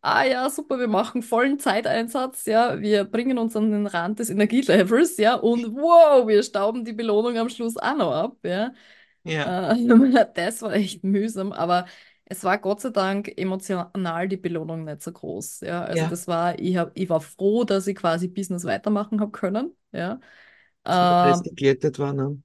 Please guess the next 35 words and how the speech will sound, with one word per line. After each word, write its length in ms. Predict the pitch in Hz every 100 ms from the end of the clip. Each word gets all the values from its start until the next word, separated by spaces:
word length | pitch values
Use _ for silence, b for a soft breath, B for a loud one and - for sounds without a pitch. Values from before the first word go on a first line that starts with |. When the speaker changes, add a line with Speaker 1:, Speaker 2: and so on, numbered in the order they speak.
| _ _ _ _ _
Speaker 1:
genau, 300 | 214 185 160
dass, 320 | 165 175 -
dass 260 | - 185 - _ _
die 80 | 185
Finanzen 520 | 180 185 160 202 -
sie 140 | 208 -
quasi 480 | - 170 175 185 175
wieder, 500 | 175 165 165 175 175 _ _ _ _ - -
dass 300 | 180 180 185
ich's 300 | 180 - -
echt 260 | - 202 -
auf 100 | 202
Null 240 | 208 220 214
<laughs> 20 |
geschafft 460 | - 185 185 185
hab, 200 | 196 180 98
ne? 240 | 202 254 B B B B B _
Ähm, 1000 | - 214 220 214 202 226 240 220 226 226 B B B B B -
also 200 | 190 190
es 180 | 180 180
war 140 | 170
eher 240 | 185 190 175
Erleichterung, 720 | 170 165 170 190 - 220 226
aber 240 | - 175 175
Gott 200 | 175 180
sei 80 | 214
Dank, 340 | 185 175 180 _ -
ähm, 440 | 175 170 170 170 - _ _ _ _ _ _ - -
hat 220 | 175 175
mich 120 | 214
auf 80 | 180
der 120 | - -
anderen 300 | 175 214 226
Seite 380 | 185 175 180 175
das 220 | 170